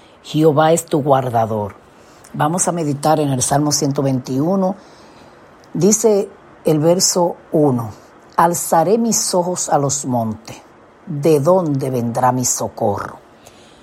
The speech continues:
Yo he, tal vez tú has escuchado, yo he hablado, yo hasta he predicado acerca de este, este salmo, y como que cada vez que el Señor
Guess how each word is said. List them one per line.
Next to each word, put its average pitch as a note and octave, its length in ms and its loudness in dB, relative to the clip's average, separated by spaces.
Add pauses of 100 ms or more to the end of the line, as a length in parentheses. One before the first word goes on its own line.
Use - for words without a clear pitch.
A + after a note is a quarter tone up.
(460)
Yo G#3+ 440 2
he, A3 480 0
tal F#3+ 160 2
vez A#3+ 120 4
tú B3+ 120 0
has A#3+ 60 2
escuchado, E3 760 0
yo E3+ 180 -2
he F3 80 4
hablado, D#3+ 480 2
yo F#3 180 2
hasta B3+ 200 0
he A3+ 60 0
predicado F#3+ 680 0
acerca E3+ 380 -2
de E3 80 4
este, D3 460 -4 (840)
este E3+ 300 -2
salmo, E3+ 580 0 (300)
y G3 100 -2
como A3 300 2
que A3 120 -2
cada B3+ 240 2
vez D4 140 -2
que D4 80 -8
el B3+ 80 -2
Señor A3+ 600 -2